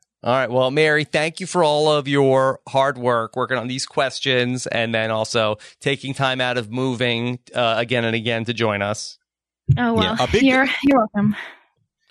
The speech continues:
Speaker 3: Rob, a big, uh, shout out to Julia, who I came up with this idea and I believe wrote, uh, most of the, most of the questions. Julia Enright. So thank you.
Speaker 1: Yes. Uh, who wrote the final Jeopardy question? Was that Mary or Julia?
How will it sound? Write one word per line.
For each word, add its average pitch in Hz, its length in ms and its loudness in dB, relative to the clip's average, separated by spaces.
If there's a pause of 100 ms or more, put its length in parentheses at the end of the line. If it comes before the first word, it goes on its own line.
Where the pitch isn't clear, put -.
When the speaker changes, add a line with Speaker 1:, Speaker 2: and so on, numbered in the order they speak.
(120)
Speaker 3:
Rob, 147 180 2
a 147 60 2
big, 175 260 2
uh, 175 80 6
shout 151 240 4
out 143 80 0
to 139 80 0
Julia, 120 480 2
who 110 300 0
I 113 60 -4
came 147 200 0
up 139 80 0
with 127 80 -10
this 117 100 -2
idea 110 300 2
and 107 220 -2
I - 20 -2
believe 98 260 0
wrote, 95 320 2
uh, 85 300 0 (480)
most 95 320 0
of 85 160 -4
the, 90 220 0
most 95 260 -2
of 85 60 0
the 87 40 -2
questions. 90 460 -2
Julia 95 320 0
Enright. 87 420 -2
So 85 120 -2
thank 87 340 -2
you. 82 160 -2 (120)
Speaker 1:
Yes. 117 380 -2
Uh, 123 380 0
who 208 160 0
wrote 233 260 0
the 170 380 4
final 135 720 0
Jeopardy 113 420 0
question? 104 380 -2
Was 92 80 -8
that 120 160 0
Mary 135 400 0
or 131 80 2
Julia? 95 500 0